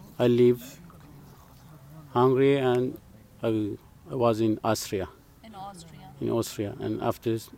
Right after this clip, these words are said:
Speaker 1: one year, the Austrian government deport me
Speaker 2: Mm-hmm.
Speaker 1: to Hungary.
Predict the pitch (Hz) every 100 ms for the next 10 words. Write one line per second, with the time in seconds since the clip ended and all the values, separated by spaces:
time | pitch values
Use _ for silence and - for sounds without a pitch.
0 | - - - 123 135 135 131 127 - -
1 | - - - 117 117 - 123 113 117 117
2 | 113 110 - - - - - 110 107 104
3 | 107 101 95 - - - - - - -
4 | - - - - - - - 226 262 -
5 | - - 185 160 -